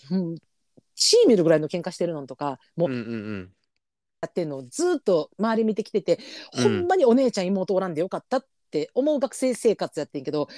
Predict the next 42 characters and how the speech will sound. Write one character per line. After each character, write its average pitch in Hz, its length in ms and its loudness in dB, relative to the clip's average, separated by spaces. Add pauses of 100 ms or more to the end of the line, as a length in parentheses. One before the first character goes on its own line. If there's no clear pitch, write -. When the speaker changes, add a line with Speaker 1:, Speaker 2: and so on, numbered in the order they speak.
Speaker 1:
や 214 80 -2
っ - 40 -2
ぱ 160 100 0
な、 131 260 -2 (380)
あ 156 180 0
の、 143 560 -4
社 - 180 -4
会 381 220 4
人 196 200 0
に 147 40 -4
な 143 100 -2
っ - 60 -12
た 170 120 -4
り 151 100 -4
と 147 100 -10
か、 190 220 0
ま 208 120 4
し - 60 -4
て - 140 2
結 - 280 0 (140)
婚 294 300 2
し - 80 -12
て 190 120 4
お 175 120 4
互 202 240 0
い - 20 -2
子 269 140 0
供 269 120 0
が 247 120 -2
で 233 100 2
き 247 120 -6
だ 240 100 2
し - 80 -10
た 160 120 -4
時 147 200 -8
の、 170 220 2 (260)
あ 185 100 -2
の、 170 140 -4 (180)
女 330 400 4
兄 320 140 2
弟 185 280 2
の 139 120 -10